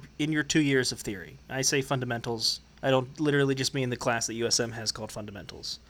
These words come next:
Should we teach modes in the main music theory two-year curriculum?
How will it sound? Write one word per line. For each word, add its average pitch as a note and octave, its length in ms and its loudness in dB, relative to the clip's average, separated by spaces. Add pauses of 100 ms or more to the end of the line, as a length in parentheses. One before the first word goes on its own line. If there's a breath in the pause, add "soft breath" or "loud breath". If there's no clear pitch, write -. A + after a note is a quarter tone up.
(460 soft breath)
Should E3 240 6
we F#3 80 4
teach F3+ 300 0
modes C#3 840 8 (600 soft breath)
in C#3+ 380 4
the C3 260 2
main C3 400 4
music B2+ 240 2
theory A#2 480 2 (680)
two-year A#2+ 320 2
curriculum? - 460 -6